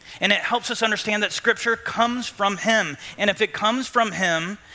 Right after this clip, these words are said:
then it's going to help us get to know him and his will for us.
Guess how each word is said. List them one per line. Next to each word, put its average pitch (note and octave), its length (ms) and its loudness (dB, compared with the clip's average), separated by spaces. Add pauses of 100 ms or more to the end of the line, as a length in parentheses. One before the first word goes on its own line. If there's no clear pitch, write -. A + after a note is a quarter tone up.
(140)
then G3 160 2
it's G#3 120 -2
going G#3 240 0
to G3 60 4
help G#3+ 240 -2
us G#3 100 -2
get G#3+ 280 -2
to G3+ 100 -10
know G#3 440 2
him D#3 380 -2 (220)
and D#3 140 -2
his G3+ 340 2
will F3+ 440 2 (220)
for E3+ 260 0
us. F#3 640 0